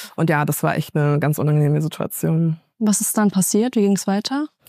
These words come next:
Speaker 1: Also Dennis Schröder hat, äh, Wiener eins weitergespielt, was ich auch total bewundert habe. Ich glaube, ich würde mich einfach hinsetzen und einfach weinen, so. Ich find's ganz krass.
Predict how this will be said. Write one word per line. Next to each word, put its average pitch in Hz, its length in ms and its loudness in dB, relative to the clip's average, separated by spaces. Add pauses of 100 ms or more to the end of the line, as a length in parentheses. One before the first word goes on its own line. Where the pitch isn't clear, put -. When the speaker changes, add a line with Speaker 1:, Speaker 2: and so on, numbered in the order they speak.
(140)
Speaker 1:
Also 175 180 2
Dennis 170 300 2
Schröder 196 360 0
hat, 180 220 -2
äh, 160 240 0
Wiener 180 220 2
eins 170 220 -2
weitergespielt, 208 680 0
was 165 200 -2
ich - 60 -4
auch - 60 -6
total 170 280 0
bewundert 196 380 2
habe. 190 300 0
Ich 180 100 -4
glaube, 175 140 0
ich 170 80 -2
würde 156 100 0
mich 180 100 0
einfach 165 220 0
hinsetzen 175 420 0
und 156 120 -2
einfach 170 300 -2
weinen, 180 380 2
so. 196 180 0
Ich 208 140 -2
find's 170 240 -2
ganz 175 260 -2
krass. 202 360 -2